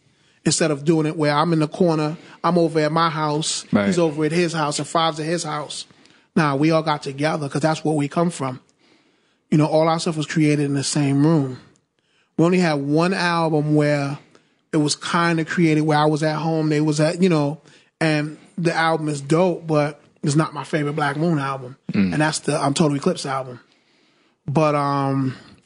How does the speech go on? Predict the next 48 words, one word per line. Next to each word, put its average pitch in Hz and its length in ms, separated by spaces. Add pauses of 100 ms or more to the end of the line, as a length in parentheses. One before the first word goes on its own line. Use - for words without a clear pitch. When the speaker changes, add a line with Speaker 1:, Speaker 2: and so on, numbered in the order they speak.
(840)
Speaker 1:
you 302 120
know, 165 220
we 180 180
created 185 340
everything 165 280
together. 135 460 (360)
And 143 460
I 151 140
would 151 140
just 147 140
make 143 260
beats. 143 500 (280)
Sometimes 170 440
Buck 160 220
would - 40
come 160 220
in 151 60
and 143 60
go, 151 80
"Yo, 151 120
I 151 40
got 147 200
an - 40
idea 151 440
for 151 300
a - 20
record." 156 460 (420)
And 156 100
then 156 80
I'll 151 120
create 151 380
from 151 180
that 143 200
idea, 139 600 (440)
you 143 120
know. 135 360 (540)
Speaker 2:
Mm. 92 240 (260)
Speaker 1:
But 147 380
it's 165 160
mostly 160 340
he 165 140
writes 147 300
to 147 40
the 143 60
beats 139 260
that 143 80
I 135 60
give 131 140